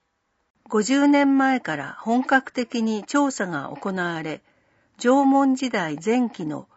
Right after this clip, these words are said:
大規模な集落跡であることが分かった市内のおっこし遺跡。その調査成果と周辺地域との関わりについて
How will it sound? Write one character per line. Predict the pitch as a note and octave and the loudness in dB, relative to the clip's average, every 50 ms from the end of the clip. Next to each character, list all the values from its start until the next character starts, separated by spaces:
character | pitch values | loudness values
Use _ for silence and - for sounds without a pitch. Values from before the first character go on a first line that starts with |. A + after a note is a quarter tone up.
| _ _ _ - G#3 | _ _ _ -8 -4
大 | G#3+ A#3+ C4 C#4 | -2 -2 -2 -2
規 | C4+ - C#4 C4 | -6 -8 -8 -8
模 | B3+ A3 G3 | -6 -8 -8
な | E3 D3+ C#3+ C3+ - _ - | -8 -10 -10 -12 -14 _ -18
集 | - - B3+ B3+ C4+ C4+ | -10 -6 -4 -2 0 0
落 | C4 C4 C4 C4 C4 B3+ | 0 -2 -2 -2 -2 -2
跡 | C4 C4+ - A3 G3 | -2 -2 -2 -4 -4
で | E3+ D#3+ D#3+ | -4 -4 -2
あ | E3+ G#3+ | -2 -2
る | A3+ A#3+ G#3+ | -4 -4 -6
こ | - F#3 F3+ | -10 -10 -10
と | E3+ D#3+ | -10 -10
が | F3 D3 C#3 C#3 | -10 -10 -10 -10
分 | C#3+ D#3 - | -12 -12 -8
か | - G#3+ | -6 -6
っ | A3 - _ _ - | -6 -6 _ _ -14
た | - C3+ C3+ - | -14 -14 -12 -12
市 | - - B3+ B3 | -10 -6 -4 -4
内 | B3 A#3+ G#3+ F#3 D#3+ | -2 -2 -4 -6 -6
の | D3+ C#3+ C3 C3 - _ _ | -8 -10 -12 -14 -18 _ _
お | - F#3+ | -14 -14
っ | F3+ - _ - | -14 -14 _ -6
こ | - B3+ A#3 | -4 -4 -2
し | - - B3 A#3+ A#3 | -2 -4 -6 -6 -6
遺 | A3 | -6
跡。 | - - E3 C#3+ - - - - _ _ _ _ _ _ _ _ _ _ _ _ _ _ _ _ _ _ _ _ _ _ | -8 -10 -10 -10 -12 -16 -20 -20 _ _ _ _ _ _ _ _ _ _ _ _ _ _ _ _ _ _ _ _ _ _
そ | - - - A#3+ A3+ | -10 -6 -2 -2 0
の | A3+ B3 B3+ A#3+ - - _ | 2 0 0 -2 -4 -10 _
調 | - - B3+ C4 C4+ C4 | -4 0 0 2 2 2
査 | - C#4 C4+ | 0 0 -2
成 | C4 - C4+ C4+ C4 B3+ | -2 -2 -2 0 0 0
果 | - E3+ D3+ | -2 -4 -4
と | - - C#3 - - - _ _ _ _ _ _ _ _ | -6 -8 -12 -14 -16 -20 _ _ _ _ _ _ _ _
周 | _ - - - C4 C4+ C#4 | _ -8 -4 0 0 0 0
辺 | C4 C4+ C#4+ C#4 C4+ C4+ | 0 0 0 0 0 0
地 | - - C#4 C4+ B3+ | -2 -2 -2 -2 -2
域 | B3 - - | -4 -8 -12
と | - - F#3 E3+ | -10 -8 -6 -6
の | D3+ D3 C#3+ - _ | -6 -6 -8 -10 _
関 | - F3+ - - A#3 B3 B3+ | -12 -10 -4 -2 -2 0 0
わ | C4 C4 | 0 0
り | B3+ | 0
に | B3+ B3+ B3+ | 0 -2 -2
つ | B3 - C4+ B3+ | -2 -4 -6 -6
い | A#3 G#3+ | -4 -6
て | - _ - C#3 C3 - - | -8 _ -10 -10 -10 -10 -14